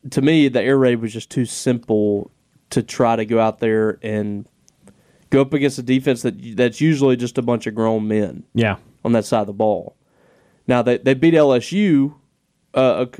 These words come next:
Speaker 1: in twenty twenty because that was a, uh, trying to think of a, of a better phrase than the one I wanna use, but a, uh,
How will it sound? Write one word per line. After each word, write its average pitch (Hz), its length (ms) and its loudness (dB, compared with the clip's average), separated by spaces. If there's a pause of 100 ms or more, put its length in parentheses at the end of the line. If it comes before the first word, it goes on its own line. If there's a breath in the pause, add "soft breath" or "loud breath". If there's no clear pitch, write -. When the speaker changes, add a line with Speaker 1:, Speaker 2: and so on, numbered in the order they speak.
(260)
Speaker 1:
in 123 160 0
twenty 143 260 0
twenty 156 360 0
because 117 580 0 (600 soft breath)
that 131 200 2
was 120 240 -2
a, 107 360 -2
uh, 104 280 -6 (2000)
trying 123 220 0
to 120 60 -2
think 117 220 -2
of 110 120 -6
a, 107 80 -6 (160)
of 113 140 -8
a 127 40 -8
better 117 340 -2
phrase 117 460 -2
than 117 140 -8
the 110 60 -4
one 113 180 0
I 110 60 -2
wanna 113 220 0
use, 113 320 0
but 117 200 -2
a, 110 240 -2 (100)
uh, 107 200 -2